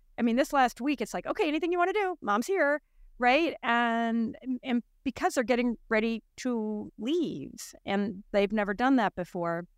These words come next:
And so, yeah, I just, I feel like we all know the answer. It takes a profound amount of, um, I think, discipline to get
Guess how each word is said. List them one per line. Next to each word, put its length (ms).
And 180
so, 120
yeah, 440
I 100
just, 380
I 120
feel 160
like 180
we 80
all 180
know 220
the 280
answer. 360
It 200
takes 380
a 100
profound 800
amount 360
of, 320
um, 440
I 40
think, 200
discipline 580
to 120
get 320